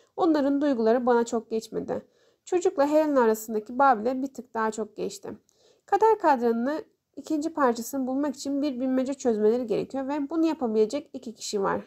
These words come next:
Helena ve Indy. Indy elbette bunu yapmayı kabul etmiyor. Ama Helena kabul ediyor ve başlıyor anlatmaya. Sonradan görüyoruz ki verdiği bilgiler yanlış yönlendirmemiş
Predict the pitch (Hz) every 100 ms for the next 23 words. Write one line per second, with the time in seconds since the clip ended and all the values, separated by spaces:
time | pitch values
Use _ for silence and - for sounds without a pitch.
0 | _ 330 277 240 240 294 233 214 180 -
1 | - _ _ _ - 370 403 370 359 254
2 | 247 294 269 269 254 254 247 285 254 220
3 | 226 214 - - - _ _ - 320 349
4 | 330 330 320 262 269 277 269 277 240 226
5 | 247 277 262 254 - 233 240 208 202 196
6 | 185 180 208 _ _ _ _ - 415 403
7 | 302 302 269 294 302 233 226 - 269 294
8 | 277 302 262 220 202 254 285 240 226 226
9 | 220 196 202 202 196 190 185 190 -